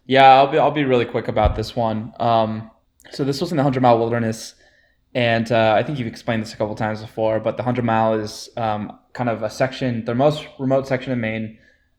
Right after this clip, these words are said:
Um, once you start hiking in, you have to hike through it, or you have to hike back out because there's, like, literally no resupply or towns or anything like that. And, uh, I, I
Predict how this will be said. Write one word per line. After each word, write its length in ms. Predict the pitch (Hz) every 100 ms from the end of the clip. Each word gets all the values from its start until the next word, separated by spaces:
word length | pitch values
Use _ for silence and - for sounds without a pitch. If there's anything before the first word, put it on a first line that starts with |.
| _
Um, 520 | 113 110 110 107 104 -
once 180 | 120
you 60 | 139
start 180 | 131 127
hiking 300 | 127 123 123
in, 200 | 117 117
you 120 | 113
have 80 | 107
to 60 | 110
hike 180 | 110 107
through 240 | - 131 135
it, 260 | 131 131 -
or 180 | 117 113
you 100 | 113
have 100 | 107
to 40 |
hike 220 | 110 110 -
back 240 | 101 98
out 280 | 104 95 -
because 300 | 107 107 101
there's, 240 | 101 98
like, 160 | - -
literally 380 | 160 170 165 151
no 200 | 135 127
resupply 460 | 120 117 - - 113
or 80 | 107
towns 340 | 107 107 104
or 40 | 104
anything 220 | 104 107
like 200 | 107 -
that. 340 | 110 104 - _ _ _ _
And, 420 | 147 143 143 135 131
uh, 260 | 123 117 -
I, 100 | 139
I 280 | - 147 147